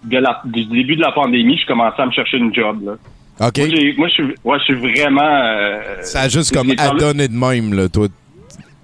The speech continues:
Speaker 1: Non, non, non, pas en tout. Non, non, non. C'est,
Speaker 2: Ok.
Speaker 1: moi, j-, moi, j'étais sûr que c'était, c'était fini, là.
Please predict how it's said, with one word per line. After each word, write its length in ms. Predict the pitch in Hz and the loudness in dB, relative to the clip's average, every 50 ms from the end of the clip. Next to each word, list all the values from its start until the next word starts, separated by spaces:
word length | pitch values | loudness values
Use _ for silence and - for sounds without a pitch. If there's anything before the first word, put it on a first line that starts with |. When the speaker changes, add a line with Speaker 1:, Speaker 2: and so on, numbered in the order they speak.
| - _ _ _ - | -20 _ _ _ -2
Speaker 1:
Non, 120 | 269 254 | 2 2
non, 120 | 285 277 | 4 4
non, 140 | 285 302 302 | 2 2 0
pas 100 | - 208 | 0 0
en 80 | 202 196 | -2 -2
tout. 200 | - 262 277 269 - | -2 -6 -6 -6 -4
Non, 120 | 269 147 170 | -2 -2 0
non, 160 | 208 208 202 190 | 0 0 0 0
non. 220 | 202 226 240 208 - | 0 0 0 -2 -2
C'est, 100 | 143 139 | -2 -2
Speaker 2:
Ok. 100 | 120 - 143 | 0 0 0
Speaker 1:
moi, 80 | 139 | -2
j-, 120 | 135 - - | -4 -4 -6
moi, 120 | 131 165 190 | -4 -4 -4
j'étais 220 | - - 180 139 - | -2 -2 -2 -4 -2
sûr 220 | - - 185 190 185 | 0 0 0 0 0
que 100 | 175 147 | -2 -4
c'était, 300 | - - 143 127 123 120 | -2 -2 0 0 0 0
c'était 160 | 113 - 170 - | -2 -2 -4 -2
fini, 340 | - 165 147 120 107 107 | 0 0 0 2 0 0
là. 200 | 101 113 120 123 | 0 0 0 0